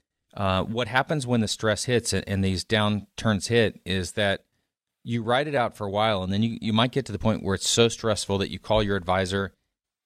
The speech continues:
and you say, "Just put me into cash. I don't want to deal with this anymore." And then all of a sudden, the next three days in a row, the market goes up two or three thousand points. Um, and then you miss out on that. And then you think, "Oh, I made the biggest mistake. I should have just stayed in." And then the market comes back down. And then,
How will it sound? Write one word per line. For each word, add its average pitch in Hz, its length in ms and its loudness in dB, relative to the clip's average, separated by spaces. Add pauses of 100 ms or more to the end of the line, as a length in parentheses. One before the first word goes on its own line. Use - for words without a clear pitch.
(140)
and 117 180 2
you 107 80 2
say, 101 220 0
"Just 101 220 -4
put - 160 -2
me 120 100 2
into 98 140 2
cash. 80 340 -2
I 98 80 0
don't 101 200 0
want 107 100 2
to 95 60 0
deal 90 200 -2
with 90 120 -4
this 85 200 -6
anymore." 82 340 -10 (760)
And 120 180 0
then 117 140 2
all 110 100 2
of 107 60 0
a 104 40 -2
sudden, 101 200 0
the 101 60 2
next 101 260 0
three 101 140 0
days 92 220 2
in 92 60 0
a 90 60 0
row, 92 140 2
the 85 80 -2
market 87 280 -2
goes 85 180 -2
up 85 200 -8 (280)
two - 160 -4
or 87 60 -2
three 90 160 -4
thousand 82 360 -2
points. 80 360 -10 (720)
Um, 87 340 -4
and 110 140 0
then 101 80 2
you 101 80 4
miss 101 200 2
out 92 120 2
on 90 120 0
that. 82 280 -2
And 113 120 -2
then 113 100 2
you 107 60 -2
think, 107 160 -8
"Oh, 120 160 2
I 110 80 2
made 104 200 -2
the 98 60 -4
biggest 101 280 0
mistake. 98 320 0
I 95 40 4
should 101 180 0
have 90 80 -2
just 92 160 -2
stayed 117 220 -2
in." 131 240 2
And 107 100 -2
then 95 60 -2
the 92 60 -2
market 95 240 0
comes 95 200 -2
back 98 180 0
down. 127 320 0
And 101 100 -2
then, 92 220 -4